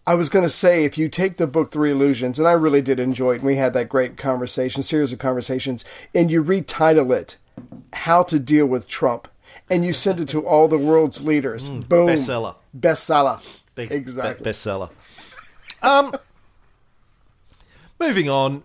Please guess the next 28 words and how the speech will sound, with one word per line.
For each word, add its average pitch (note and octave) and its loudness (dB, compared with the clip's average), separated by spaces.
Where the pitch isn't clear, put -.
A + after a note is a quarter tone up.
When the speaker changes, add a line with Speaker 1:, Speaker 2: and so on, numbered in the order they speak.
Speaker 2:
Um, E3+ 2
I A#3+ -2
read F4 -2
this D#4 -4
great F3 2
story C#3+ 0
about A2+ -2
the A#2 -8
Mormon A2+ -6
Church, - -8
Speaker 1:
Mm-hmm. D#3+ 0
Speaker 2:
uh, F2+ -6
last G2 -6
week. F#2 -10
Now, F3+ 2
uh, F3 -2
people C3 0
who A#2+ 0
know A2 2
me, C#3 0
uh, A2+ 2
listen A#2+ -4
to B2 -2
these, A2+ -2
our B2 2
shows, A2+ 0
know G#2 -2
that G#2 -6